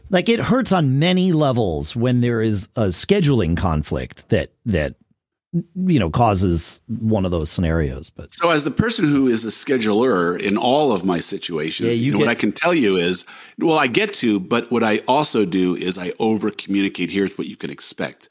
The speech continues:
Speaker 1: Sure.
Speaker 2: Here's the amount of time that I'm gonna be allocating to this. So it's more not, it's not like you're sitting around waiting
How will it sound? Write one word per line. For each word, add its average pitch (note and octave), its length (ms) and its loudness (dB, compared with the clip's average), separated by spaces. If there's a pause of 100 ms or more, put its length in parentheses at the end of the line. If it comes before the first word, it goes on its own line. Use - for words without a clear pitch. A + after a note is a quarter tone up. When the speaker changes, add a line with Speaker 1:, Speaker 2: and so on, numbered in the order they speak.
(160)
Speaker 1:
Sure. C#3 220 -2
Speaker 2:
Here's A#2 180 0
the A#2+ 40 -2
amount G#2 220 2
of F#2+ 100 -2
time A2+ 400 0
that G2+ 100 2
I'm G2 100 0
gonna F#2 140 -2
be F2 120 -2
allocating F2+ 640 -4
to D#2+ 100 -8
this. D#2 160 -6
So F#2 160 -4
it's F2 160 -4
more A#2+ 240 2
not, G#2 300 0 (380)
it's G2+ 200 -4
not C3 240 2
like F#2+ 260 0
you're G2 80 0
sitting G#2 360 0
around F#2 320 0
waiting F#2 400 2